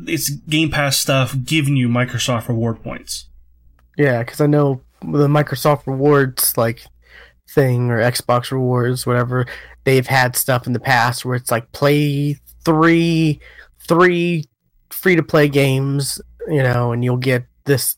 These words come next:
Speaker 2: you know, for five hours or more during this period of time.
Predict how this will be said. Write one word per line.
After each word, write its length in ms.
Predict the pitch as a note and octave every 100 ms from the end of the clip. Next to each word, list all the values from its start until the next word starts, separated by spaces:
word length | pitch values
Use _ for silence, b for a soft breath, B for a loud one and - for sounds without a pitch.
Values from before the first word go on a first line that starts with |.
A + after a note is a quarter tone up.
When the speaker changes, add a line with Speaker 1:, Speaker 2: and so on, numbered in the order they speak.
| -
Speaker 2:
you 120 | C#3+
know, 140 | A#2+ A#2+
for 120 | B2+
five 320 | - C#3 C3
hours 360 | B2+ B2+ B2+ C3+
or 80 |
more 500 | B2+ B2 C3+ B2+ B2+ - - _ _
during 220 | - D#3 C#3+
this 160 | C#3+
period 260 | - C#3+ C3+
of 80 | B2
time. 500 | B2+ B2+ A#2+ A#2+